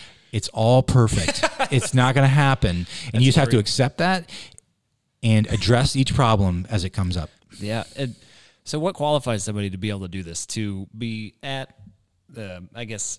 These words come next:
Speaker 2: somewhat of a control of someone's liberty? I mean, how do you, how do you take that on? How do you say that,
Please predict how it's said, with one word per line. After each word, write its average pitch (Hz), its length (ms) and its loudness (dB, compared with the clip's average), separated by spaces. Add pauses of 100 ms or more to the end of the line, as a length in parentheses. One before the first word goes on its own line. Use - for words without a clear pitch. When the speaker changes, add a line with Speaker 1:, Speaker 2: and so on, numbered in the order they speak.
(140)
Speaker 2:
somewhat 135 460 -6
of 110 100 -12
a - 20 -12
control 101 560 -10
of 90 80 -12
someone's 107 300 -8
liberty? 92 420 -10 (240)
I 147 60 -6
mean, 147 80 -2
how 147 100 -2
do 170 80 -2
you, 110 240 -6 (260)
how 170 60 -14
do 156 60 -8
you 123 60 -10
take 127 200 -10
that 104 160 -6
on? 95 200 -8
How 104 100 -8
do 123 60 -6
you 104 60 -8
say 104 260 -8
that, 85 140 -14